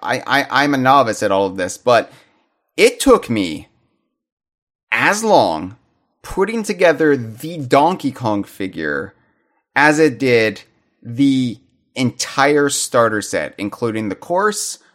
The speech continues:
Bowser Junior, and the Goomba. So, luckily, you know, I, I used the app. And you, you almost have to use the app unless you're a genius,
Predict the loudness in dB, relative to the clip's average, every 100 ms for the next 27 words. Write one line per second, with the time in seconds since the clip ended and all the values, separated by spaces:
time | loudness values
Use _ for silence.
0 | _ -16 0 4 4 2 -2 -2 -4 -2
1 | -2 -4 -8 _ _ -6 -4 -4 -10 _
2 | -4 -4 -4 -4 -6 -14 _ _ _ -16
3 | 0 6 8 6 4 _ _ _ _ _
4 | _ _ _ _ _ _ _ _ _ _
5 | _ -10 -4 0 -2 2 2 2 0 -8
6 | -10 -4 0 0 0 -4 _ 0 0 0
7 | 0 0 0 -4 -4 -8 -14 _ -8 -4
8 | -2 -2 -6 -20 -20 _ _ _ _ _
9 | 0 2 4 2 -2 -10 _ _ _ -2
10 | 2 2 4 2 2 -2 -6 -4 -4 -2
11 | -2 -2 -6 -6 0 0 -2 -4 -4 -6
12 | -6 -6 -4 -10 -10 -12 -6 -4 -4 -4
13 | -6 -8 -12